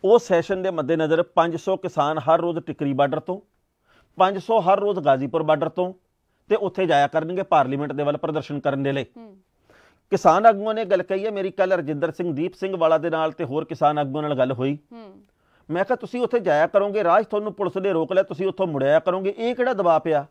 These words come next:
Speaker 2: ਹੂੰ।
Speaker 1: ਉਹ ਕਹਿੰਦੇ, "ਮੁੜਨ ਦਾ ਪ੍ਰੋਗਰਾਮ ਨਹੀਂ, ਇਕੱਲਾ ਜਾਣ ਦਾ ਹੀ ਆ।"
Speaker 2: ਹੂੰ।
Speaker 1: ਉਹ ਕਹਿੰਦੇ, "ਜਿੱਥੇ ਰੋਕ ਲਿਆ ਉੱਥੇ ਬਹਿ ਜਾਾਂਗੇ, ਅਗਲੇ ਦਿਨ ਫੇਰ ਜਥਾ ਜਾਊਗਾ, ਫੇਰ ਜਥਾ ਜਾਊਗਾ, ਫੇਰ ਜਥਾ ਜਾਊਗਾ।
Speaker 2: ਹੂੰ।
Speaker 1: ਅਸੀਂ ਇੱਥੇ ਬਹਿ ਜਾਾਂਗੇ ਫਿਰ।"
Speaker 2: ਹੂੰ।
Speaker 1: ਬਾਕੀ ਦੇਖੋ ਵੀ ਇਹਦੇ ਦੂਰ ਰਸੀ ਨਤੀਜੇ ਕੀ ਨਿਕਲਦੇ, ਪਰ
Speaker 2: ਹੂੰ।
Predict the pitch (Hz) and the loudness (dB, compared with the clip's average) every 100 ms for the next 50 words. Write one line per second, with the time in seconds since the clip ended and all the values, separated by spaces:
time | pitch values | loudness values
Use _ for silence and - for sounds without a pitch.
0 | - 247 233 202 180 185 202 214 226 226 | -16 -18 -18 -18 -20 -2 0 0 0 -2
1 | 151 147 160 190 185 180 170 170 196 202 | 0 -2 2 2 2 0 2 0 0 -2
2 | 180 156 143 131 127 143 143 117 - 302 | -2 0 0 0 -2 -2 -2 -6 -10 -10
3 | 262 - _ _ 202 202 226 165 - 202 | -10 -16 _ _ -2 2 0 -2 -4 -2
4 | 214 214 208 202 202 156 190 220 214 233 | 0 0 0 0 0 -2 -2 -2 -2 -2
5 | - 180 190 190 - 165 175 185 190 190 | 0 0 0 -4 -4 -2 0 2 4 4
6 | 190 196 196 170 202 196 185 190 190 190 | 4 4 2 0 -4 0 0 2 2 2
7 | 190 220 202 165 160 151 117 - 247 240 | 2 0 0 0 2 2 2 -10 -14 -16
8 | 214 185 - 160 196 - 185 180 185 143 | -16 -16 -4 -4 -4 -4 -4 0 0 2
9 | 156 160 120 95 _ - - - _ 123 | 2 0 -4 -10 _ -20 -20 -20 _ 2
10 | 160 226 208 185 220 208 - 220 208 143 | 2 2 -4 -2 -2 -4 -2 -2 -2 -2
11 | 160 185 185 196 180 185 160 185 180 180 | -2 -2 -2 -6 -6 -6 -6 -4 -4 -4
12 | 190 180 185 180 131 _ _ 226 | -4 -4 0 2 2 _ _ -20